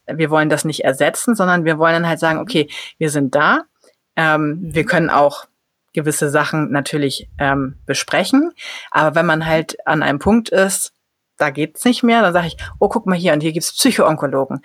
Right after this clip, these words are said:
Speaker 1: da können wir gleich mal einen Termin vereinbaren“, ne? So.
Speaker 2: Ah, ja.
Speaker 1: Und dann kann man das vermitteln. Und wir haben halt alle Möglichkeiten, äh, wir haben alle, ähm, ja, alles, was, was, <laughs> was man so braucht, <laughs> ähm, ist halt, äh, vielleicht ein bisschen einfacher, wenn man,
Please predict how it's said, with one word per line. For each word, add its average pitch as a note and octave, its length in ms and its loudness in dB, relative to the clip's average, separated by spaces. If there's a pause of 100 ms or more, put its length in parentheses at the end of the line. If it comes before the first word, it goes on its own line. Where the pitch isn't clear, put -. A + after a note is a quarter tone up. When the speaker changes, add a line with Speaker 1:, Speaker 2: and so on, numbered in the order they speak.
(140)
Speaker 1:
da F3 100 0
können G3+ 200 2
wir F3 60 2
gleich G3+ 220 0
mal A3 80 0
einen G#3 80 0
Termin G3 320 2
vereinbaren“, C#3+ 640 -2
ne? B3+ 260 0
So. D3 240 2
Speaker 2:
Ah, C3+ 60 2
ja. E3+ 60 -10 (240)
Speaker 1:
Und F3 160 0
dann F3+ 100 0
kann G3 200 0
man F#3+ 100 2
das F#3+ 160 0
vermitteln. F#3+ 540 0
Und D#3 180 -4
wir F3 220 2
haben F#3+ 200 2
halt F3+ 340 0
alle F#3 220 2
Möglichkeiten, F#3 1080 0 (240)
äh, E3 260 0
wir E3+ 140 0
haben E3+ 160 0
alle, F3 540 2
ähm, E3 440 0 (720)
ja, D3+ 280 0 (360)
alles, F3 260 -2
was, - 320 0
was, F3 260 0 (180)
<laughs> - 160 -6
was E3 180 -4
man E3+ 140 0
so E3+ 120 2
braucht, G#3 500 2 (280)
<laughs> - 280 -6
ähm, F3+ 560 2
ist - 220 0
halt, F3 420 0
äh, E3 320 0
vielleicht E3+ 320 -2
ein E3+ 140 -2
bisschen F3 260 -4
einfacher, E3+ 480 -2
wenn E3 120 0
man, D#3+ 260 2